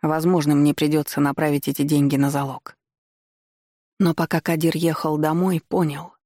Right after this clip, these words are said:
что его решение может стоить либо свободы Айши, либо бизнеса. Если он не купит молодняк, то не закроет квоты — а значит, не сможет выполнить обязательства по зарубежному контракту.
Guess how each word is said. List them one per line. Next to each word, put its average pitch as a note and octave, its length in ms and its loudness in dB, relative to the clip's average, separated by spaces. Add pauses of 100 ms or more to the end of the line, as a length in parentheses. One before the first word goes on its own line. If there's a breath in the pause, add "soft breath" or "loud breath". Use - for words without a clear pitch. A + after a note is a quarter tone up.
(420)
что - 220 -4
его F3+ 240 4
решение F#3+ 540 2
может D#3 360 2
стоить E3 420 0
либо E3 200 2
свободы D#3 600 -2
Айши, - 520 -4 (420)
либо F3+ 260 2
бизнеса. D3 680 -4 (1000)
Если G#3 300 0
он G3+ 180 6
не G3+ 80 4
купит G#3 320 -2
молодняк, F3 760 0 (200)
то E3+ 100 2
не D#3+ 140 4
закроет D#3+ 480 0
квоты — C#3 500 -10 (720)
а F3+ 120 2
значит, G#3+ 380 2
не F3+ 80 4
сможет F#3+ 420 2
выполнить F3 480 2
обязательства D3+ 760 -2
по D#3 120 -6
зарубежному D#3 680 2
контракту. - 720 -6